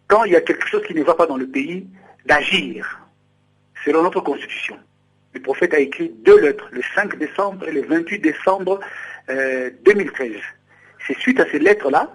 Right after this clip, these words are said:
que le, le gouvernement de Kinshasa, par, euh, euh, son président, va envoyer les, une élite, euh, élite militaire pour venir tuer, massacrer les gens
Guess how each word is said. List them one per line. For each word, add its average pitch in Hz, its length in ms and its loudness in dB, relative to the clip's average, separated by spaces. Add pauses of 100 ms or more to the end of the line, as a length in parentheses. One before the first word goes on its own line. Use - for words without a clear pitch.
(500)
que 190 340 0 (240)
le, 139 360 -6
le 135 100 -6
gouvernement 190 840 4 (100)
de 139 100 0
Kinshasa, 185 640 -2 (720)
par, 170 400 8
euh, 127 1120 -4 (500)
euh, 135 300 2
son 156 120 0
président, 202 600 2 (400)
va 175 160 4
envoyer 175 540 2 (640)
les, - 340 0
une 156 180 -6
élite, 123 420 -4
euh, - 180 0
élite 139 420 0
militaire 233 720 0 (120)
pour 190 240 -2
venir 185 380 -4 (1200)
tuer, 185 360 4
massacrer 170 800 -2
les 135 140 -2
gens 170 180 0